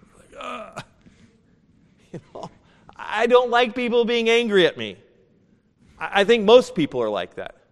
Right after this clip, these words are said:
Now, I'm not gonna compromise, but at the same time, I'm gonna do what I can, if at all possible, to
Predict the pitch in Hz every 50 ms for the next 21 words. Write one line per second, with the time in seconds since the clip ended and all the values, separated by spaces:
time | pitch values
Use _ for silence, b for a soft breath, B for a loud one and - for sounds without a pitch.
0 | _ _ _ _ _ _ _ _ _ _ _ _ _ _ _ _ _ - 196 185
1 | 170 170 170 185 202 208 - 196 156 135 - - 226 302 349 - - 170 139 113
2 | 101 95 98 104 143 185 160 139 220 226 208 180 190 190 - 269 294 320 302 214
3 | 196 170 147 143 160 - B B B B B B - - 415 494 466 330 339 339
4 | 330 311 285 277 262 233 - 339 339 349 311 233 196 190 196 240 254 262 269 262
5 | 427 262 262 269 - 233 208 170 160 151 156 190